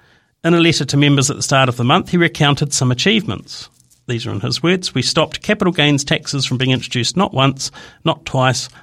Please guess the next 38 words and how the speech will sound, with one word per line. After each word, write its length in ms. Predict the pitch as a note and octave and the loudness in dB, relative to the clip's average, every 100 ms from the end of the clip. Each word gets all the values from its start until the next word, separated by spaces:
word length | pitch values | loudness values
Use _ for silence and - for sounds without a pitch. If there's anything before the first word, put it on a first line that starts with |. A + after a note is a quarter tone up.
| _ | _
but 180 | - C3+ | -6 -6
three 260 | - D3 C#3 | -2 0 0
times," 440 | - G#2+ G2+ G2 | 0 -4 -4 -6
he 100 | G#2+ | -8
wrote. 320 | G2+ F#2+ - - - - _ | -8 -8 -12 -20 -20 -20 _
"We 120 | - C3 | -2 0
have 140 | - | 2
continued 420 | D#3 E3+ E3+ D3 | 0 2 2 2
to 100 | C#3 | -2
halt 300 | - D#3 - - | 2 0 0 -2
a 60 | |
rental 300 | C3+ C#3+ C3+ | 2 2 0
property 340 | B2 C3 C3 A#2 | -2 -4 -2 -2
warrant 300 | B2 B2 A2 | 2 2 0
of 40 | |
fitness 460 | - E3+ F#3 F3+ - | -2 -2 0 -2 -2
and 400 | D3+ C3 C3 - | -2 0 0 -2
draconian 640 | - B2 - B2 A#2+ A#2 A2+ | -6 -6 -2 2 2 2 0
rental 340 | A2+ A2 A2+ | 0 -2 -6
freezes." 720 | G#2+ - E3 D#3 - A2+ - - - - _ _ | -6 0 2 2 -4 -8 -10 -16 -20 -20 _ _
Other 240 | E3 E3+ D3 | 0 2 4
highlights 480 | D3+ C#3 C3+ - | 4 4 2 -2
included 640 | C3+ A#2 C3 C#3 D#3 D3+ - _ C3+ - | -6 0 2 4 2 -2 -14 _ -20 -10
supporting 600 | - C3+ - E3 E3 C#3 | -8 -6 -2 0 0 0
compulsory 520 | B2+ A#2+ E3 E3+ D3+ | -2 0 -2 0 -2
smoke 320 | - C#3+ C#3 | 0 0 0
alarms 300 | B2+ A#2 A2+ | 0 -2 -2
and 100 | A#2 | -4
insulation 800 | B2 - - B2 C#3+ - F#3 F3+ - - | -4 -6 -2 0 0 0 -2 -2 -10 -8
and 140 | C3+ B2+ | 0 4
most 280 | D3+ D3 D3 | 4 2 -2
of 140 | C#3 | -2
the 80 | B2 | 0
Healthy 300 | A#2+ A#2 A#2+ | 0 0 -2
Homes 320 | A#2 A2+ A2 | 0 -2 -2
requirements 640 | A2 D3 D#3+ C3 G2+ - - | -4 0 2 2 0 -6 -8
while 140 | A#2+ | -6
preventing 560 | B2 C3 B2+ B2+ A#2 | -2 0 0 0 -2